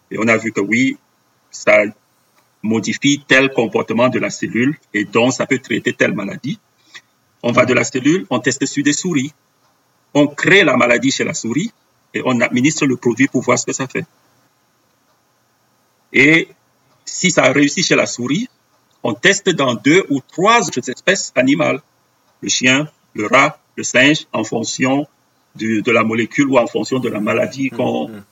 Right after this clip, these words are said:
Speaker 1: qu'on est en train de vouloir traiter. Et donc, ce n'est qu'à partir de ces cinq, ces étapes au laboratoire qu'on passe à l'être humain. Ce qui veut dire que quand on passe à l'être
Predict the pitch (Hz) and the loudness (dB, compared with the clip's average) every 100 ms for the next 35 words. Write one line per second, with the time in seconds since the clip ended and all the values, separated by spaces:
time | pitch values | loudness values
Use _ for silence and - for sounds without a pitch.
0 | _ _ - 117 110 104 107 110 101 95 | _ _ -4 -2 -2 -2 -6 -6 -6 -6
1 | 92 - - 101 - - _ _ - - | -6 -10 -10 -6 -6 -8 _ _ -12 -12
2 | 160 _ _ _ - - _ _ _ _ | -14 _ _ _ -20 -20 _ _ _ _
3 | _ - - - 139 196 - - - - | _ -4 2 2 4 2 2 4 2 2
4 | 170 131 - - 175 170 - 180 156 170 | -2 -2 -4 -2 -2 -2 -4 0 2 0
5 | - _ _ _ _ _ _ _ _ _ | -6 _ _ _ _ _ _ _ _ _
6 | _ _ _ _ _ 165 143 131 - - | _ _ _ _ _ 0 0 0 0 0
7 | - _ _ _ _ - 117 117 117 117 | -2 _ _ _ _ -2 2 2 2 -2
8 | - 127 135 311 - _ _ 143 135 143 | -4 0 0 0 -4 _ _ -4 -2 -2
9 | - 117 123 156 - 165 - _ _ _ | -4 -4 -4 -4 -8 -10 -14 _ _ _
10 | _ _ _ _ - - 180 156 160 170 | _ _ _ _ -14 -6 -2 0 -2 -2
11 | 151 - 147 175 165 160 - 120 135 - | -2 0 0 0 0 -2 -2 0 0 -2